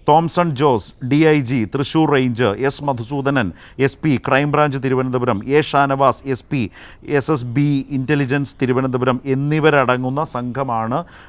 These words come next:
ഈ, ഏ, സംഘത്തെയാണ് രൂപീകരിക്കുക. ഉന്നയിക്കപ്പെട്ട പരാതികളും ആരോപണങ്ങളിലും സംഘം അന്വേഷണം നടത്തും. ഒരു മാസത്തിനകം അന്വേഷണം പൂർത്തിയാക്കി സർക്കാരിന് റിപ്പോർട്ട് സമർപ്പിക്കണമെന്നാണ്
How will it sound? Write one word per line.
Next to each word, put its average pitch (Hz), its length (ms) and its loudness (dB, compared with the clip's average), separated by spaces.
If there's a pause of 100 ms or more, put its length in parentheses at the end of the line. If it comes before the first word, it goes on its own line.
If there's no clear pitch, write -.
ഈ, 135 180 -8
ഏ, 147 120 2
സംഘത്തെയാണ് 135 680 2
രൂപീകരിക്കുക. 107 800 0 (260)
ഉന്നയിക്കപ്പെട്ട 196 800 6
പരാതികളും 127 800 4
ആരോപണങ്ങളിലും 143 1000 6
സംഘം 127 540 -2
അന്വേഷണം 120 580 -4
നടത്തും. 127 540 2 (440)
ഒരു 175 160 10
മാസത്തിനകം 180 760 6
അന്വേഷണം 123 440 0
പൂർത്തിയാക്കി 117 520 -2
സർക്കാരിന് 127 800 4
റിപ്പോർട്ട് 143 440 -2
സമർപ്പിക്കണമെന്നാണ് 131 1400 2